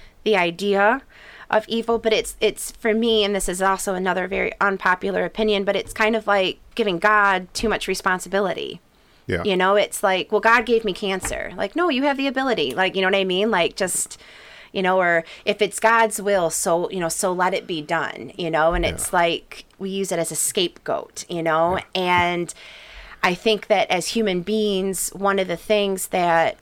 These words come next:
Speaker 1: I think organized religion has helped us forget is how powerful we are. And that's why I like Taoism the most, because it's, you know, it's all within. And the other thing, too, is this idea of karma.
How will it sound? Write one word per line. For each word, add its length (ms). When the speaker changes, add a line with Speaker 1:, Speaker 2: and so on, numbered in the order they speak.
Speaker 1:
I 120
think 460
organized 540
religion 460
has 500
helped 400
us 200
forget 640
is 100
how 220
powerful 600
we 140
are. 320
And 420
that's 240
why 140
I 40
like 240
Taoism 680
the 80
most, 600
because 720
it's, 540
you 120
know, 180
it's 280
all 340
within. 720
And 100
the 80
other 160
thing, 240
too, 220
is 120
this 160
idea 320
of 100
karma. 540